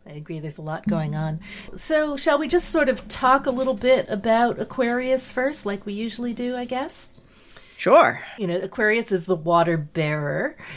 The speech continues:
Speaker 1: and the Greek word for Aquarius is hydrokos,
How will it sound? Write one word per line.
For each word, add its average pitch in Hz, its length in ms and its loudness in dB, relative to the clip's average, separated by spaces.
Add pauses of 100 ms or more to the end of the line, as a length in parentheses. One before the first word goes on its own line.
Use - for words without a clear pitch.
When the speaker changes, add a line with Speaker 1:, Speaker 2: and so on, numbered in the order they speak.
(160)
Speaker 1:
and 185 500 4
the 202 840 2 (460)
Greek 226 460 2
word 190 440 6
for 170 380 0
Aquarius 170 600 4
is 156 180 0 (140)
hydrokos, 175 1200 4